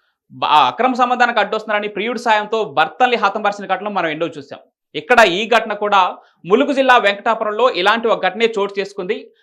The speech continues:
అది కూడా పిన్ని వరుస అయ్యేటటువంటి నిర్మల అనే ఒక వ్యక్తి, సాయి కృష్ణ అనే ఒక కొడుకు వరుస అయ్యేటటువంటి ఒక వ్యక్తిని సుఫారీ గ్యాంగ్‌కి డబ్బులు ఇచ్చి తన ప్రియుడితో కలిసి అత్యంత కిరాతకంగా హతమార్చి, ఆ, హుస్నాబాద్ సమీపంలో ఒక బావిలో పడివేసినటువంటి ఈ దుర్మార్గ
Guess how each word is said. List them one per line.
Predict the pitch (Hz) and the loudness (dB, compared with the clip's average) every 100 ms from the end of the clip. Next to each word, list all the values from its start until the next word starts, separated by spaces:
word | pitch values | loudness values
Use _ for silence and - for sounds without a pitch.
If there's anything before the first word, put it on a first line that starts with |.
| _ | _
అది | 147 202 | -2 0
కూడా | 254 254 240 | 2 4 2
పిన్ని | - 214 254 | 0 -4 -2
వరుస | 262 220 220 | 2 0 2
అయ్యేటటువంటి | 220 214 208 208 208 | -2 -2 -4 -4 -4
నిర్మల | 190 156 208 220 | -2 -2 0 0
అనే | 214 208 | 0 0
ఒక | 196 175 | -2 -4
వ్యక్తి, | 151 135 139 294 214 262 _ _ | -6 -8 -6 -6 -6 -8 _ _
సాయి | - 202 277 | 0 6 6
కృష్ణ | 277 262 262 | 4 -4 0
అనే | 233 226 233 - 170 | 0 2 -2 -6 -8
ఒక | 175 | -8
కొడుకు | 160 185 208 220 | -6 -4 -2 -2
వరుస | 202 196 | -2 -4
అయ్యేటటువంటి | 196 190 185 180 | -6 -8 -6 -8
ఒక | 175 | -6
వ్యక్తిని | 160 160 214 247 - - | -8 -6 -6 -6 -10 -12
సుఫారీ | 165 269 285 285 | 2 6 6 4
గ్యాంగ్‌కి | 226 226 220 226 | 0 -2 -2 -8
డబ్బులు | 165 151 165 226 | -2 -2 0 -2
ఇచ్చి | 220 226 277 - _ _ 185 | -2 -12 -16 -20 _ _ 0
తన | 180 | 0
ప్రియుడితో | - 220 262 254 254 | 0 -2 -2 0 0
కలిసి | 226 202 208 240 | 2 -2 -4 -4
అత్యంత | 180 254 269 262 | -2 0 0 0
కిరాతకంగా | - 208 254 269 269 247 240 214 - | -2 4 4 4 -2 0 2 0 -2
హతమార్చి, | 170 247 240 233 - 240 156 113 _ _ _ - | -2 2 4 4 0 -6 -6 -10 _ _ _ 2
ఆ, | 175 | 2
హుస్నాబాద్ | 180 - 302 302 277 277 | 2 2 6 8 8 6
సమీపంలో | 240 226 226 220 | -2 -2 -4 -2
ఒక | 247 226 185 | -2 2 0
బావిలో | 127 147 202 254 254 | 2 2 2 4 2
పడివేసినటువంటి | - 190 214 208 202 196 196 208 | 2 0 0 -2 -6 -10 -8 -8
ఈ | 156 165 | -6 -8
దుర్మార్గ | 139 170 214 214 | -6 -4 -2 -2